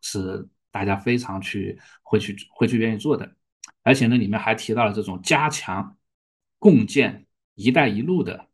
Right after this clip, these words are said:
国家数字人才国际交流活动。对，那这个呢，也是我们现在国家，对，借助“一带一路”在数字化人才这一块也是一个，呃，挺好的一点。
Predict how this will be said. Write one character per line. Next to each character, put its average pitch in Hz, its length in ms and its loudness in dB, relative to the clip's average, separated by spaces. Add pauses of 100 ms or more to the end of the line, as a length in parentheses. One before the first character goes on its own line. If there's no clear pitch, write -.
国 101 180 -2
家 117 160 2
数 - 220 -6
字 104 140 -4
人 95 120 -8
才 98 240 -8
国 98 240 -4
际 101 160 0
交 110 220 -2
流 98 180 -6 (140)
活 - 180 -8
动。 - 220 -10 (400)
对， 98 220 -4
那 110 160 2
这 117 120 -2
个 151 120 0
呢， 113 100 2
也 98 100 -4
是 98 400 -6 (220)
我 - 140 -8
们 92 100 0
现 104 160 0
在 92 320 -2
国 90 240 -4
家， 95 400 0 (140)
对， 95 240 -2
借 107 160 2
助 101 160 -6
“一 98 100 -6
带 107 160 2
一 101 100 -4
路” 107 320 -2
在 98 160 -8
数 110 200 -2
字 131 40 -2
化 120 180 2
人 98 180 0
才 120 180 2
这 98 140 -6
一 92 40 -8
块 90 240 -10 (340)
也 98 120 -4
是 - 180 0
一 101 100 2
个， - 380 -10 (240)
呃， - 200 -12
挺 101 200 -4
好 95 200 -2
的 95 80 -6
一 98 40 -6
点。 101 240 -12